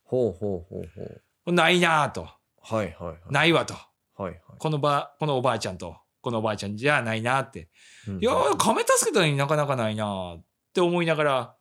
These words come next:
Speaker 2: 午後のそ-、あの、車の送迎に出ました。あの、利用者さんを、お-、一人お迎えに行ってから、
Speaker 1: うん。
Speaker 2: その、帰ってくるっていう感じだったんですけど、
Speaker 1: はあ。
Speaker 2: その利用者さんをお迎え行って、乗せ、助手席に乗せまして、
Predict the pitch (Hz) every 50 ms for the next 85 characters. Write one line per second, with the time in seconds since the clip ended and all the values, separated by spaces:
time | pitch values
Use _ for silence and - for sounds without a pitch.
0 | _ 143 135 165 196 277 262 190 147 127 165 - - 131 123 117 113 - 170 175
1 | 170 165 160 156 - 165 151 139 131 120 113 110 - - _ _ 135 117 104 98
2 | - - - _ _ _ _ _ _ _ - 127 127 127 120 120 117 117 - _
3 | _ _ 156 196 220 214 214 214 208 196 196 185 180 180 233 285 233 135 - -
4 | - _ _ _ _ _ _ 143 156 151 147 147 - 214 196 156 120 110 110 110
5 | 107 98 127 117 110 104 90 90 95 101 - - _ - 110 - - 147 175 254
6 | 262 196 - - - _ - 131 127 117 101 87 - - 135 123 113 104 - 156
7 | 143 - - 120 - - 90 92 87 - _ 87 85 - 92 90 92 85 - 73
8 | 73 - - - - 76 - - _ _ _ _ - 139 147 147 127 95 - -
9 | - _ _ _ - 123 117 110 120 139 127 110 117 101 95 80 82 104 113 98
10 | - - 90 92 90 - 104 92 101 113 113 - - 107 107 151 165 - 117 90
11 | 127 139 139 - 139 127 117 104 139 170 - 185 147 127 123 - - - - -
12 | -